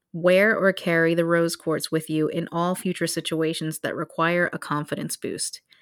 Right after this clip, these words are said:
You may cleanse and recharge your rose quartz between encounters under the appropriate moon. A full moon or a Monday or Friday waxing moon are perfect. And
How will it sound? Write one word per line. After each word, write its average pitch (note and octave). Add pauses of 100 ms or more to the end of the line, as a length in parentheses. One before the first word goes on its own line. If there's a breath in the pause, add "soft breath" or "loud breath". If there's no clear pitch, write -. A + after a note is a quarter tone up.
(240 soft breath)
You F#3+
may G3
cleanse G3
and F#3+
recharge F3
your E3
rose D#3
quartz -
between D#3+
encounters D#3 (100)
under F3
the E3
appropriate D#3+
moon. C#3+ (340)
A E3
full C4
moon E3+ (160)
or E3
a E3
Monday E3+
or D#3+
Friday D#3+
waxing D#3
moon D3+ (240)
are C#3 (140)
perfect. - (800 soft breath)
And F3+